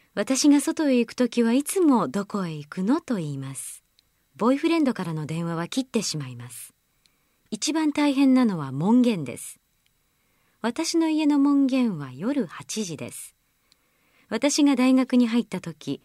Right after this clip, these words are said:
父は、 明るいうちに家に帰らなくてはいけない。だから門限は五時だと言いました。でも母が、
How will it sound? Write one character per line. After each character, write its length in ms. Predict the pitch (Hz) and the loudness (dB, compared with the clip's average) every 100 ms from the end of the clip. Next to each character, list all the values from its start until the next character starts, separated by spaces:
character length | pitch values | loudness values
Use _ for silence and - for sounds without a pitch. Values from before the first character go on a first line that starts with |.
| _ _ - | _ _ -10
父 320 | - - 214 | -6 -2 0
は、 220 | 165 151 - _ _ - 165 | 0 -4 -10 _ _ -16 -4
明 100 | 240 | 0
る 100 | 262 | 2
い 100 | 285 | 2
う 80 | 285 | 0
ち 160 | 269 277 | 0 0
に 140 | 277 | 2
家 80 | 285 | 2
に 140 | 262 | 0
帰 180 | 233 202 | 0 -4
ら 120 | 214 | -2
な 120 | 220 208 | -2 -4
く 80 | |
て 140 | - 170 | -8 -8
は 80 | 143 | -8
い 100 | 143 | -10
け 160 | 156 | -10
な 120 | 156 | -6
い。 100 | 139 _ _ - | -8 _ _ -4
だ 140 | 208 | -4
か 160 | - 247 | -2 -2
ら 160 | 185 - _ - | -2 -4 _ -4
門 240 | 160 220 | 2 2
限 240 | 220 208 165 | 2 -2 -6
は 160 | 113 113 | -10 0
五 160 | 214 | 2
時 140 | 277 269 | 2 -2
だ 120 | - _ | -8 _
と 80 | - | -4
言 140 | 220 190 | -2 -2
い 40 | |
ま 100 | 160 | -6
し 80 | 147 | -8
た。 180 | - - _ _ _ _ _ _ _ _ - | -14 -20 _ _ _ _ _ _ _ _ -6
で 140 | 254 | 2
も 140 | 277 269 | 4 4
母 260 | 285 285 | 2 0
が、 200 | 247 226 | 2 0